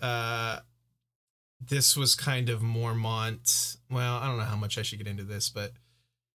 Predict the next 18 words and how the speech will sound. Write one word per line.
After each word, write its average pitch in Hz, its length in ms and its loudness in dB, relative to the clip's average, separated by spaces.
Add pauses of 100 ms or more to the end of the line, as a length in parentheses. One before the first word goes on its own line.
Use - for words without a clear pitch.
(220)
this 262 220 10
was 240 180 2
Mormont 180 840 4 (1300)
basically 147 520 2
trying 139 320 2
to 123 80 2
prove 127 460 0
that 117 80 0
he 113 260 0
<laughs> 107 60 -2
wasn't 107 560 2 (180)
too 143 320 4
old, 117 520 0 (440)
that 131 100 0
he 127 100 2
wasn't, 131 460 2 (120)
you 131 180 0
know, 113 400 -2